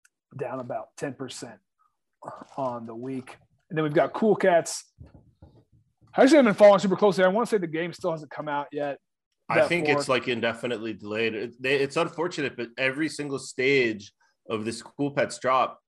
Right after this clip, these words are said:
Speaker 2: has had a pretty big delay, from claiming, allow list, public sale, game mechanics, token. It's all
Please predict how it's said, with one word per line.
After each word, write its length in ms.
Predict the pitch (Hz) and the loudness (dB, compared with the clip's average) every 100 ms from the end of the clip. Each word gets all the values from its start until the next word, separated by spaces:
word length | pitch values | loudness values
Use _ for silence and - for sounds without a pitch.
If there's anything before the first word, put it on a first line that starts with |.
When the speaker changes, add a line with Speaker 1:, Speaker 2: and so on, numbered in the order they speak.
| - | -18
Speaker 2:
has 220 | 110 104 | -14 -8
had 180 | 123 113 | -4 -4
a 40 | 104 | -6
pretty 260 | - 117 | -10 -8
big 260 | 117 117 101 | -6 -6 -6
delay, 340 | 107 117 123 | -4 -2 -2
from 240 | - 101 92 | -4 -10 -8
claiming, 680 | - 127 135 131 131 127 _ _ - | -6 -4 -2 -4 -4 -8 _ _ -10
allow 340 | 95 113 120 | -4 0 2
list, 560 | 123 120 117 117 - _ _ _ _ | 2 0 -2 -6 -16 _ _ _ _
public 300 | - 123 135 | -2 0 -2
sale, 720 | 135 127 123 120 117 117 113 _ _ _ _ _ 110 | -2 -2 0 2 0 -2 -6 _ _ _ _ _ -6
game 280 | 117 117 127 | -2 -2 -2
mechanics, 880 | 127 - 123 120 120 117 117 - - | -6 -2 0 0 -2 -6 -8 -20 -8
token. 720 | 127 120 120 120 120 117 113 - - _ - - - | -2 -2 0 0 0 -2 -4 -10 -20 _ -20 -14 -6
It's 240 | 127 123 | -4 0
all 560 | 117 127 127 120 117 | 2 4 2 0 -4